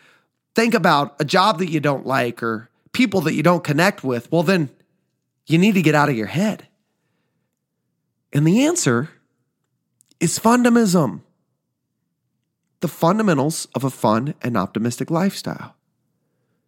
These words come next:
Google motivational speaker. Hell, go to paul j long dot com and watch some of my videos if you want.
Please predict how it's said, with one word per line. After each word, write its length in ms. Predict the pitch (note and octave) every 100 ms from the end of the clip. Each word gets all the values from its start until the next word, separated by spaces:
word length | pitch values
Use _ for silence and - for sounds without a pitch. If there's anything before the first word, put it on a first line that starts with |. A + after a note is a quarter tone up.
| _ _ _ _ _ _ _ _ -
Google 420 | C3 C4 C4+ C#4+
motivational 680 | B3+ C4+ C4 A#3+ A#3+ A3 G#3
speaker. 560 | - A3 G3+ C#3 G2 - _ _ _ _ _ _ _ -
Hell, 160 | B3
go 180 | G#3 C4
to 80 | B3+
paul 240 | - B3
j 200 | G#3 A#3
long 280 | A3 G#3+ A3
dot 280 | G#3 A3 G#3+
com 260 | G#3+ G#3+
and 100 | F3+
watch 180 | F3 G3
some 160 | - G3+
of 40 |
my 180 | F3+ F3+
videos 400 | F3 G3 F#3+ D3
if 120 | C#3+
you 80 | C#3
want. 400 | D3+ F#3+ F3+ -